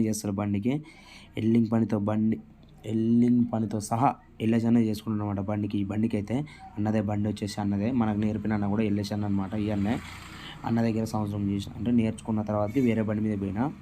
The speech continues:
వేరే బండితో వెళ్తున్నాం అనమాట ప్రజెంట్. అన్న అయితే చాలా మందికి బండి నేర్పిండు, నాకు తెలిసి ఒక ఐదుగురు నేర్పొచ్చు బండి. అన్న బండి కొన్నాకనే ఐదుగురికి నేర్పిన బండి, అంతమందికి వేరే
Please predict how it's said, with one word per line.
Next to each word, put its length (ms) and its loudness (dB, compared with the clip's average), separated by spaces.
వేరే 200 2
బండితో 260 0
వెళ్తున్నాం 280 0
అనమాట 240 0
ప్రజెంట్. 360 0
అన్న 180 -2
అయితే 160 -2
చాలా 240 2
మందికి 240 2
బండి 160 2
నేర్పిండు, 280 0
నాకు 260 0
తెలిసి 280 -2
ఒక 60 -2
ఐదుగురు 300 -2
నేర్పొచ్చు 380 -2
బండి. 240 2
అన్న 100 4
బండి 240 4
కొన్నాకనే 420 4
ఐదుగురికి 340 0
నేర్పిన 360 0
బండి, 200 0
అంతమందికి 400 0
వేరే 140 -2